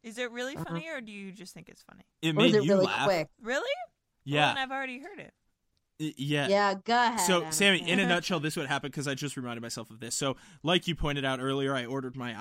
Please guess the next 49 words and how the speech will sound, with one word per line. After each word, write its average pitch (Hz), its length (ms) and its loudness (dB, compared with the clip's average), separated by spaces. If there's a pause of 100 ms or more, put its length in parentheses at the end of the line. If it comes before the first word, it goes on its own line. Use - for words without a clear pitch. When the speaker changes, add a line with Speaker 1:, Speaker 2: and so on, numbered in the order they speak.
(120)
Speaker 3:
iPhone 123 360 -10
six, - 520 -6
uh, 117 260 -8
over 123 200 -8
the 120 60 -10
last 123 180 -10
couple 113 180 -12
days, 120 340 -10
and 117 260 -10 (760)
I, 135 320 4
uh, 123 280 0
am 143 140 -2
on 151 260 0
the 131 120 -2
same 135 440 -6 (100)
phone 147 220 -4
plan 120 300 -4
as 120 180 -8
my 123 100 -6
parents, 185 460 -4
and 131 420 -8
my 135 260 -8
mom 156 260 0
owns 131 260 -4
the 135 60 -4
account, 131 320 -4
my 120 60 -6
dad's 131 220 -6
a 123 40 -8
manager 135 400 -4
on 131 100 -6
the 127 60 -6
account. 131 340 -6 (260)
I'm 269 180 0
unauthorized. 220 840 0 (680)
So 208 260 0
I 170 120 -2
had 196 200 -2
to 175 80 0
call 151 320 0
and 131 160 -6
pretend 156 340 -6
to 160 40 -6
be 156 140 -4
my 135 140 -4
dad, 127 420 -4 (480)
and 151 380 0
the 127 180 -4
guy 143 480 0